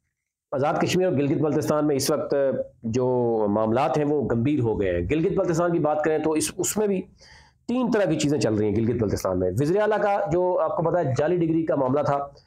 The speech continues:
वो जुलाई दो हज़ार बाईस में केस चल रहा है। पहले तो बात यह है, बहुत से लोग ये समझते हैं कि शायद अभी चल रहा है, दो हज़ार बाईस जुलाई से चल रहा है। अब ज़ाहिर है, जो तीन रुकनी बेंच सामने आ गया, notification भी आ गया कि चौदह दिन के अंदर day to day hearing होगी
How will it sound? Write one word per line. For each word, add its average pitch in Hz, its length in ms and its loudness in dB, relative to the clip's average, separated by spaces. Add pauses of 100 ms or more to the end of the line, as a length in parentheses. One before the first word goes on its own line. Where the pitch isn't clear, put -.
(280)
वो 143 100 -2
जुलाई 143 460 0
दो 156 280 0
हज़ार 165 160 0
बाईस 156 360 0
में 170 120 0
केस 135 420 -2 (180)
चल 113 120 -2
रहा 82 160 0
है। - 180 -12 (160)
पहले 147 180 0
तो 143 80 0
बात 131 240 2
यह 147 120 2
है, 147 60 0
बहुत 139 200 0
से 139 60 0
लोग 135 280 0
ये 151 80 0
समझते 139 340 0
हैं 143 100 2
कि 131 60 0
शायद 139 140 0
अभी 147 180 0
चल 131 140 0
रहा 101 160 0
है, 92 140 -4
दो 156 200 0
हज़ार 160 160 0
बाईस 131 320 0
जुलाई 123 220 2
से 131 120 0
चल 123 160 0
रहा 151 120 0
है। 151 140 -4 (640)
अब 180 160 0
ज़ाहिर 180 220 2
है, 185 140 2
जो 170 460 0
तीन 170 300 -2
रुकनी 151 440 0
बेंच 135 380 0 (180)
सामने 139 360 0
आ 123 140 2
गया, 131 380 0 (180)
notification 120 500 0
भी 135 100 0
आ 120 140 2
गया 135 140 2
कि 139 180 -2
चौदह 220 320 -2
दिन 160 200 0
के 151 100 0
अंदर 123 380 0
day 185 180 2
to 185 80 0
day 147 200 0
hearing 131 220 0
होगी 123 400 0